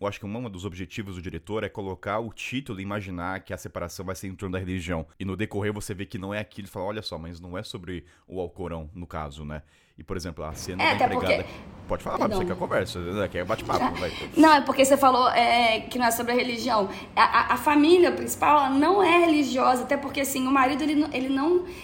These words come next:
Speaker 2: ele não nega a separação pra mulher. Se ele fosse religioso, se ela,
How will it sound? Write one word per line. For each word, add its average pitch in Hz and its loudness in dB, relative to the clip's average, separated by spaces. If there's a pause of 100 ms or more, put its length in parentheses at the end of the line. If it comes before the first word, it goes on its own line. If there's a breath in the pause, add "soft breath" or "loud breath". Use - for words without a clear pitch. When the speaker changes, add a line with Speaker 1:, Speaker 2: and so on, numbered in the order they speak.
(140)
Speaker 2:
ele 262 0
não 311 4
nega 277 2
a - 0
separação 220 0
pra 196 -2
mulher. 170 0
Se - 0
ele 302 4
fosse 311 4
religioso, 240 2 (300 loud breath)
se - -4
ela, 269 4